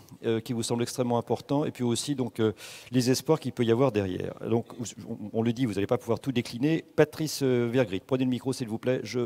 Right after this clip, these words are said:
vous en prie. Vous êtes donc le président de la communauté urbaine de Dunkerque, le maire de Dunkerque, deux cent dix mille habitants. Euh, vous avez le droit effectivement à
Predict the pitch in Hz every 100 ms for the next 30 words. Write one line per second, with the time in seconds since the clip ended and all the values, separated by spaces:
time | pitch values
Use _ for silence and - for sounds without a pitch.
0 | - 107 123 98 117 - 131 139 117 117
1 | 117 117 - 110 - 110 120 120 104 120
2 | 117 110 117 110 110 113 92 - - -
3 | 110 127 123 - 135 139 120 113 113 147
4 | 139 117 107 107 110 - 139 139 120 -
5 | 127 - 143 117 123 120 113 110 - 143
6 | 143 - - - - 127 127 131 131 131
7 | 151 170 160 165 151 156 156 139 131